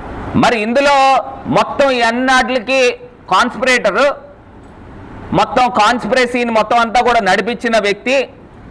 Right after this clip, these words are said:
అదే చిత్తూరు జిల్లాకు సంబంధించిన జై చ-, చంద్రారెడ్డి. ఆయన మీ తాలూకా ఎమ్మెల్యే క్యాండిడేట్, మీ తాలూకా ఎమ్మెల్యే క్యాండిడేట్ మీరు బీఫామ్ ఇచ్చి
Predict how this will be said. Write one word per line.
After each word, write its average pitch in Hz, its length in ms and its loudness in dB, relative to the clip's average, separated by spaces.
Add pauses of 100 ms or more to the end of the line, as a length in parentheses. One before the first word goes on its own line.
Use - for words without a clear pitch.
(640)
అదే 254 460 2
చిత్తూరు 254 300 0
జిల్లాకు 233 340 0
సంబంధించిన 214 800 0 (1000)
జై 214 240 2
చ-, 226 400 0
చంద్రారెడ్డి. 185 500 0 (560)
ఆయన 247 580 4
మీ 208 160 -2
తాలూకా 233 840 2
ఎమ్మెల్యే 226 420 0
క్యాండిడేట్, 202 560 -2 (1300)
మీ 196 120 0
తాలూకా 233 400 2
ఎమ్మెల్యే 233 320 0
క్యాండిడేట్ 226 400 0
మీరు 208 220 0
బీఫామ్ 214 480 0
ఇచ్చి 247 380 -2